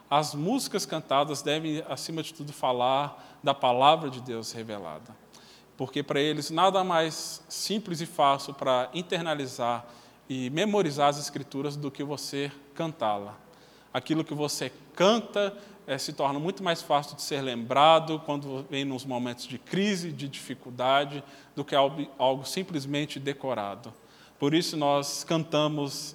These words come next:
as Escrituras. E outros, como o Jonathan Edwards, é,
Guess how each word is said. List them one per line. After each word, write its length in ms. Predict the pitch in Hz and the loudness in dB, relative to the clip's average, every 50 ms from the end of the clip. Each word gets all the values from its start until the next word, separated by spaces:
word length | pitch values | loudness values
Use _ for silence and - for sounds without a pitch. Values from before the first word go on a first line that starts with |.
| - - | -10 -6
as 200 | 135 127 127 123 | -4 -4 -4 -4
Escrituras. 880 | 127 127 127 - - 139 135 135 - 123 113 107 110 113 - - - - - - - - - - - _ - | -6 -8 -10 -10 -8 -10 -10 -8 -8 -8 -8 -8 -8 -10 -12 -14 -16 -18 -20 -20 -20 -20 -20 -20 -20 _ -6
E 420 | 151 170 196 214 202 175 135 120 117 123 - - - - | -2 0 0 0 0 -2 -2 -4 -6 -10 -16 -20 -8 0
outros, 560 | - 151 165 156 160 156 127 117 107 - - | 4 4 4 4 4 0 -4 -2 -4 -4 -4
como 240 | - 143 139 139 123 | -2 -2 -2 0 -2
o 40 | 120 | -2
Jonathan 440 | 131 143 139 135 120 - - 113 117 | -2 -2 -2 -2 -2 -4 -6 -4 0
Edwards, 760 | 131 151 160 147 147 135 117 117 110 110 - - - - - - | 2 4 4 4 2 -2 -4 -6 -6 -8 -10 -12 -12 -12 -12 -12
é, 360 | 131 120 120 123 117 113 110 | -10 -8 -6 -4 -4 -6 -6